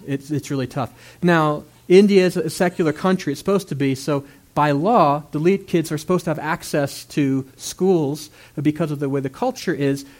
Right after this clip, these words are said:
yeah, they can go to the schools, but they can't learn. They don't get books. They don't get desks. If they do go to a school, they have to sit in the back corner and not t-, ask questions. Now, tell me a six-year-old that you know is gonna be able to sit in the back corner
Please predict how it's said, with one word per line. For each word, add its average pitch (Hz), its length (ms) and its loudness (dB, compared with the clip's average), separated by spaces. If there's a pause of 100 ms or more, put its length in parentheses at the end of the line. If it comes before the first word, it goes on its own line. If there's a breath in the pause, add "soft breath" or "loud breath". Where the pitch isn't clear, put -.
(140 loud breath)
yeah, 190 160 4
they 196 80 2
can 170 140 0
go 190 120 2
to 214 60 0
the 170 80 -4
schools, 147 300 -4
but 143 120 -10
they 147 80 -2
can't 156 380 -4
learn. 139 300 0
They 117 100 -2
don't 147 220 -2
get 175 180 -4
books. - 480 -4 (140)
They 135 80 -2
don't 139 160 0
get 175 160 0
desks. - 500 -4
If 143 160 -6
they 131 140 -4
do 156 260 2
go 170 140 0
to 151 120 0
a 135 40 -2
school, 131 520 -4 (200 loud breath)
they 147 80 -4
have 143 140 -2
to 147 60 -10
sit 170 240 -2
in 175 80 -2
the 160 60 0
back 143 260 0
corner 147 340 -2
and 127 100 0
not 131 160 -4 (180)
t-, - 140 -20 (120)
ask 135 240 -6
questions. 113 540 -8 (240 loud breath)
Now, 147 80 -2
tell 180 220 2
me 180 100 4
a 165 60 2
six-year-old 147 680 -2
that 123 100 -4
you 143 140 0
know 113 300 -2 (180 loud breath)
is - 80 -20
gonna 151 100 0
be 147 60 4
able 139 100 0
to - 60 -10
sit 170 120 -2
in 156 60 -4
the 143 60 -2
back 135 240 -2
corner 123 400 -2